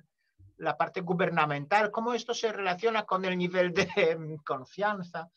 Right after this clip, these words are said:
Lo ha mencionado Bernard-, Bernardo también.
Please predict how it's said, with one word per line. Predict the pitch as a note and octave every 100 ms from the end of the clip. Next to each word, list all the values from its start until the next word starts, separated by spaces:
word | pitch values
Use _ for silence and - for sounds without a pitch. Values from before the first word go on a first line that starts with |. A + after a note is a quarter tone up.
| _ -
Lo | B3
ha | A#3
mencionado | A3+ - A3 G#3+ A3 G#3 G3+ F3+ _
Bernard-, | F3+ F3+ F3+ G3 E3+ - _ _ _ _ _ _ _ - - -
Bernardo | E3 E3+ F#3 G3+ F3+ D3+
también. | D3+ C#3+ D#3+ F3+ E3+